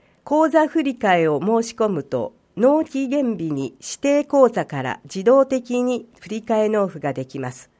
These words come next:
口座のある市内の金融機関、窓口で手続きをお願いします。市外店舗での手続きには、口座振替依頼書が必要です。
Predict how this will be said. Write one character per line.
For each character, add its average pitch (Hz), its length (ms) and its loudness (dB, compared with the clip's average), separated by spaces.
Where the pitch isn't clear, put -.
口 269 260 4
座 254 180 4
の 247 200 2
あ 240 80 0
る 180 240 -4
市 - 200 -6
内 208 280 0
の 143 160 -2
金 226 320 -4
融 220 200 -4
機 214 180 -16
関、 147 320 -6
窓 180 280 -2
口 175 300 -8
で 127 260 -6
手 180 100 -8
続 214 300 -6
き 190 220 -8
を 202 160 -4
お 156 80 -4
願 143 320 -2
い - 20 -8
し - 180 -14
ま 123 140 -12
す。 - 180 -18
市 - 240 -8
外 262 260 0
店 277 260 0
舗 202 180 -4
で 196 160 -2
の 165 160 2
手 170 160 -6
続 185 300 -6
き 151 160 -8
に 160 160 -4
は、 123 200 -8
口 240 260 2
座 233 180 0
振 226 100 -8
替 208 480 -6
依 185 80 -6
頼 214 220 -2
書 214 180 -4
が 165 120 -2
必 - 260 -10
要 131 180 -2
で 123 140 -10
す。 - 180 -20